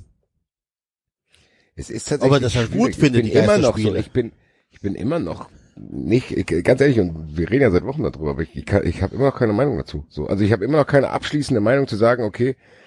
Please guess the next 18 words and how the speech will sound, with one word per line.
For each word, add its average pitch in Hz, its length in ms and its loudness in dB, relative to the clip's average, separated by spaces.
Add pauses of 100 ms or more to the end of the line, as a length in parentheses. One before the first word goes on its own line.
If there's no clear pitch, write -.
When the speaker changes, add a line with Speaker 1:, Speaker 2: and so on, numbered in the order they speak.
(420)
Speaker 1:
so 113 160 2
und 135 100 2
so 127 140 4
sehe 120 160 4
ich 156 80 0
die 139 140 -2
Sache 151 340 2
und, 120 380 -4
äh, 113 340 0
das 117 220 0
ist 127 80 -6
meine 117 160 4
Tendenz, 110 340 -2
weil 101 120 2
ich - 100 -4 (920)
tatsächlich 147 600 -2
hier 175 460 0 (280)
wirklich 110 840 0